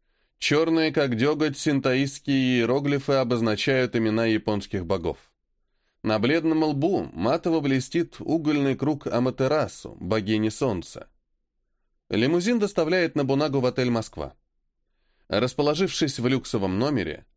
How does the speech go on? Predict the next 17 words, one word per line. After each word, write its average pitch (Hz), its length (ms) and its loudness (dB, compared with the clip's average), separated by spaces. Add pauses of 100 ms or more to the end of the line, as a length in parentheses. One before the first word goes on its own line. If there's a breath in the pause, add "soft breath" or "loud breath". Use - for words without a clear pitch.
(340)
Хеннесси 165 440 0
связывается 127 760 0
с - 60 -8
аккумулятором 117 800 -2
через 202 320 0
неавторизованную 123 840 0
сим-карту. - 640 -6 (800)
«Как 151 320 0
дела, 139 360 2
легионер?» 156 600 0 (440)
спрашивает 165 580 0
Хеннесси 151 400 0
Бемижар. 139 500 0 (920)
«Я 131 280 2
в 135 80 -4
бегах, 147 320 2
милорд», 131 460 -2